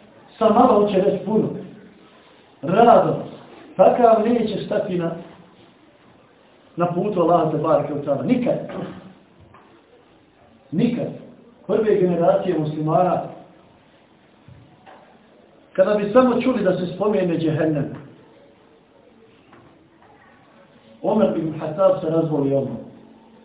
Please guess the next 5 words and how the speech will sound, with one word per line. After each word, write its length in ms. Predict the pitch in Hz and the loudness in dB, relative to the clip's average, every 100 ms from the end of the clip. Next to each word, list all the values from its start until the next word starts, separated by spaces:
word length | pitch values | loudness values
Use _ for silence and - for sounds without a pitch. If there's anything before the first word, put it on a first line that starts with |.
| - - - - - - - _ _ | -20 -20 -20 -20 -20 -20 -20 _ _
Mjesec 440 | 185 247 - 160 139 | 0 0 2 -2 0
dana 280 | 180 185 165 | 2 2 0
više 360 | 180 - 165 - - - - - - _ _ _ _ - | -2 -6 -8 -8 -14 -20 -20 -20 -20 _ _ _ _ -2
ne 80 | 170 165 | -2 0
spava. 260 | 139 120 | -4 -6